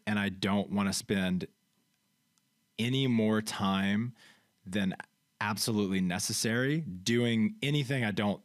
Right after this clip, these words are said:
love. You know, and there are exceptions when it comes to putting food on the table for a family, but fortunately, I'm not in that position. Like, I have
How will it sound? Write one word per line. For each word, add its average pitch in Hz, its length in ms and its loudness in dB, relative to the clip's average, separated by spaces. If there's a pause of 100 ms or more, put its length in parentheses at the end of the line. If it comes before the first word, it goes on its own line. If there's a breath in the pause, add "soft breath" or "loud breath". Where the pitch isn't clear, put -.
(120)
love. 90 540 -4 (640 loud breath)
You 123 120 2
know, 123 120 4
and 123 120 4
there 131 140 4
are 120 160 4
exceptions 107 1000 2
when 107 120 0
it 101 100 -6
comes 123 280 -2
to 107 100 -2
putting 113 520 0
food 117 400 2
on 104 120 2
the 95 80 0
table 95 320 -2
for 85 180 -2
a 78 40 -4
family, 98 720 -2 (380 loud breath)
but 110 140 -2
fortunately, 139 480 0
I'm 107 200 2
not 110 280 0
in 110 180 0
that 104 220 -2
position. 92 560 -2
Like, 90 180 -4
I 95 80 -2
have 101 400 -2